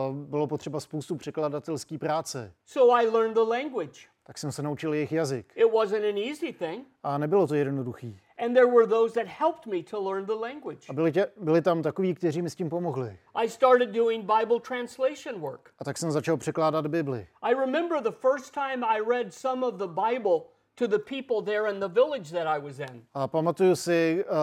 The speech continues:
Speaker 1: když to bylo poprvé, co jsem jim četl Bibli v jejich jazyce.
Speaker 2: They started dancing.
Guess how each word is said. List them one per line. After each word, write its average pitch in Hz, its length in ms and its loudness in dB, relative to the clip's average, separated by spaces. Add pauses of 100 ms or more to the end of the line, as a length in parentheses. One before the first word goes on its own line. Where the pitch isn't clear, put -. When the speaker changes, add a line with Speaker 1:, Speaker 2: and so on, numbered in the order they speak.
(480)
Speaker 1:
když 147 260 -6
to 170 80 -6
bylo 160 180 0
poprvé, 165 520 2
co 151 140 -8
jsem 151 240 -6
jim 151 180 -4
četl 156 380 -2
Bibli 143 520 -2
v 151 80 -10
jejich 139 240 -4
jazyce. 127 520 -8 (160)
Speaker 2:
They 226 120 4
started 262 400 2
dancing. 240 600 -2